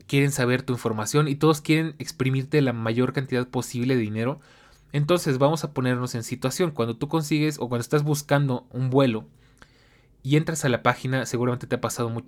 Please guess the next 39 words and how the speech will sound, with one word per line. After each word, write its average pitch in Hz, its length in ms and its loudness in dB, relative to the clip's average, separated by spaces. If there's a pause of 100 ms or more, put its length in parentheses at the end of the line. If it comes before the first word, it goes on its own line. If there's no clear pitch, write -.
alguna 117 300 -2
vez, 131 340 -2 (460)
entras 143 320 0
a 139 40 2
revisar 127 280 2
un 135 120 0
vuelo 190 360 4
y 139 80 2
dices, 139 240 -2
"Ah, 165 160 6
ok, 170 160 -2
el 170 220 2
vuelo 147 260 2
cuesta, 147 560 2 (500)
eh, 110 640 -2 (320)
cien 135 280 0
dólares". - 520 -8 (1120)
Dices, 123 260 -4
"Ok, - 240 -6
lo 117 100 2
voy 123 120 6
a 127 80 2
pensar, 170 380 2
voy 156 120 4
a 139 40 0
checar - 240 -2
otras 117 200 -6
opciones". 175 540 -2 (460)
Regresas 185 680 2
y, 131 360 -4 (320)
"Ok, 170 220 0 (180)
voy 127 220 0
a 135 60 4
reservar 113 420 -2
este 123 160 -4
vuelo". 165 320 2 (380)
Sorpresa, 156 560 4
ahora 143 180 4
el 160 100 4